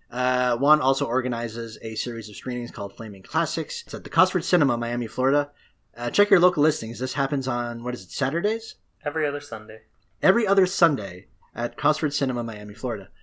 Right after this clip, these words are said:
Speaker 1: You can find, uh, pretty much everything I do at Derek Godine dot com. Everything that I do is linked from there, including my Twitter and Letterboxd pages. You can find both me and Juan on Twitter. I'm at Derek underscore G, and he is at Whoa,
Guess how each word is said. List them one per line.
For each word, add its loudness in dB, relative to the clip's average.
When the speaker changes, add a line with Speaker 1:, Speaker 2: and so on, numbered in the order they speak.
Speaker 1:
You -4
can 0
find, 2
uh, 0
pretty 4
much 4
everything 4
I 4
do 4
at -2
Derek 2
Godine 4
dot 2
com. -4
Everything -2
that -4
I -4
do 0
is -8
linked -2
from 0
there, 2
including 0
my -2
Twitter 4
and 0
Letterboxd -2
pages. -8
You -8
can -4
find -2
both 2
me 2
and 0
Juan -2
on -8
Twitter. 0
I'm 2
at -6
Derek 0
underscore -6
G, -4
and -8
he 2
is 0
at -6
Whoa, 4